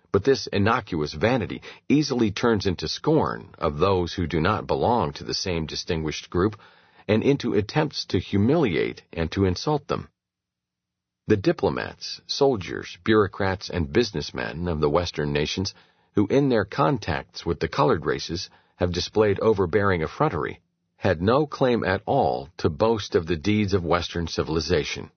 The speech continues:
They were not the makers of this culture which they compromised by their behavior. Their insolence, which found its expression in such signs as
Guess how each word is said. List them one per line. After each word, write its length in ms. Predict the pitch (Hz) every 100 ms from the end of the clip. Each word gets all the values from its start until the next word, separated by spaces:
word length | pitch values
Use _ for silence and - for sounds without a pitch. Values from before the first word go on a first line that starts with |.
| _ _ _ _ _ _ _
They 160 | 95 107
were 160 | 104
not 280 | 113 170 -
the 100 | 101
makers 440 | 98 139 123 90
of 120 | 87 71
this 180 | 73
culture 480 | - 85 71 - 52
which 280 | 64 78 -
they 120 | 80
compromised 800 | 76 135 143 80 60 50 69 78
by 160 | 82 76
their 140 | 78
behavior. 600 | 87 82 104 101 53 - _ _ _ _ _ _ _ _
Their 260 | 90 104 104
insolence, 720 | 107 113 - 65 55 58 - -
which 200 | 78 -
found 360 | 113 117 110
its 180 | 92 -
expression 540 | 78 - 113 104 92
in 100 | 80
such 380 | 78 107 98 -
signs 380 | - 107 98 85
as 220 | 85 -